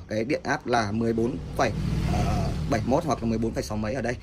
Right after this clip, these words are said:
Thì các bác có thể hiểu là ở những cái chiếc xe máy hoặc là những cái chiếc ô tô khi mà nổ máy lên ấy, thì cái giải điện áp nó sẽ ổn định ở cái mức là trên mười bốn vôn,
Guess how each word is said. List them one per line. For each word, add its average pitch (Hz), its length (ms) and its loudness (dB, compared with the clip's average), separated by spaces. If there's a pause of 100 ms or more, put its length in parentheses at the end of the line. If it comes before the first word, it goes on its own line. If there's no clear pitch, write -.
(180)
Thì 127 120 4
các 135 100 2
bác 151 140 0
có 165 60 -4
thể 139 60 0
hiểu 110 260 2
là 107 140 0
ở 110 180 0
những 104 160 -2
cái 131 80 -2
chiếc 160 100 -4
xe 143 120 0
máy 120 160 0
hoặc 143 160 -2
là 113 80 0
những 110 120 -2
cái 104 60 -2
chiếc - 100 -4
ô - 80 -2
tô 135 220 4
khi 135 180 0
mà 123 80 2
nổ 107 140 2
máy 104 220 0
lên 127 200 0
ấy, 135 80 -4
thì 127 100 -2
cái 120 100 -2
giải 120 140 2
điện 113 180 -2
áp 156 160 0 (300)
nó 117 180 0
sẽ 123 280 2
ổn 123 140 4
định 123 120 4
ở 113 100 0
cái 117 100 0
mức 143 160 2
là 123 140 4
trên 139 260 2
mười 120 80 2
bốn 113 160 2
vôn, 135 160 2